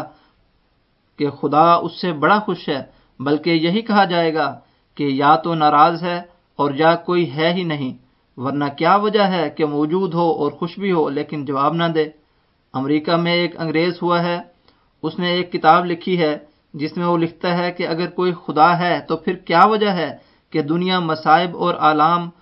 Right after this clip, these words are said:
دکھ اور تکالیف سے تباہ اور برباد ہو رہی ہے، مگر وہ اس کے بچانے کے لیے آگے نہیں بڑھتا۔ ایک ماں باپ جب دیکھتے ہیں کہ بچے کو کوئی تکلیف ہے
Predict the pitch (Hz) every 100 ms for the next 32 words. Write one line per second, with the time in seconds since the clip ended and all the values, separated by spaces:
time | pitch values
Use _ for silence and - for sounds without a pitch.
0 | _ _ 131 160 196 - 165 170 170 165
1 | 156 175 180 180 165 165 143 165 175 165
2 | 147 143 147 175 175 180 175 170 151 139
3 | - _ _ - 151 165 165 180 185 180
4 | - 180 160 156 160 175 170 165 170 170
5 | 151 151 160 165 180 156 - 143 120 _
6 | _ _ _ - 139 147 151 156 170 165
7 | 175 175 156 170 165 175 - 180 175 175
8 | 180 165 170 190 180 185 180 185 180 170
9 | 165 185 185 185